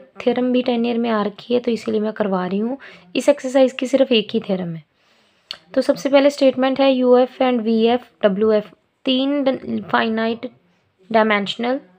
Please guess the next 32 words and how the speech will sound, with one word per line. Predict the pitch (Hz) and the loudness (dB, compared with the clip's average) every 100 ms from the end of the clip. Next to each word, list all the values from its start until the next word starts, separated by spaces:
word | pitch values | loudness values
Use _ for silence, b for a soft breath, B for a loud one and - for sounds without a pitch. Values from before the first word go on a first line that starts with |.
| - | -8
वेक्टर | 208 196 214 | -6 -4 -6
स्पेस | 208 226 220 233 | -4 -2 -2 -2
हैं। | 262 311 B B B B | -8 -10 B B B B
पहले | 254 254 269 | 2 4 2
की | 269 277 | 2 2
डायमेंशन | 269 254 240 226 - 254 - | 2 2 0 -2 -2 -4 -2
एम | 226 214 | -2 -2
है, | 202 240 247 | -2 -4 -4
दूसरे | 233 226 220 233 | -2 -4 -2 -4
की | 226 247 - 233 | -2 -6 -4 -2
एन | 214 202 | -2 -2
है | 226 247 | -2 -2
और | - 247 | -2 -2
तीसरे | 226 202 220 202 | -4 -4 -4 -4
की | 233 | -4
पी | 247 220 190 | -4 -2 -2
है। | 175 - B B B B B B | -2 -8 B B B B B B
डायमेंशन | 254 254 262 254 262 285 | -2 0 0 -4 -6 -4
का | 285 | -2
मतलब | 277 262 262 | -2 0 0
होता | 247 240 254 | 0 0 2
है | 262 285 311 | 2 2 0
number | 277 240 233 254 | 0 0 2 4
of | 294 285 | 4 4
elements | 240 220 226 233 262 | 0 0 -4 -4 -2
in | 254 226 | 0 2
basis, | 202 190 180 156 - _ _ B B B B B - | 0 -2 -8 -10 -12 _ _ B B B B B 0
कि | 277 | 2
यू | 262 262 269 | 4 4 4
के | 311 | 4
बेसिस | 277 277 - 269 247 | 6 4 4 -2 0
में | 277 285 | 2 0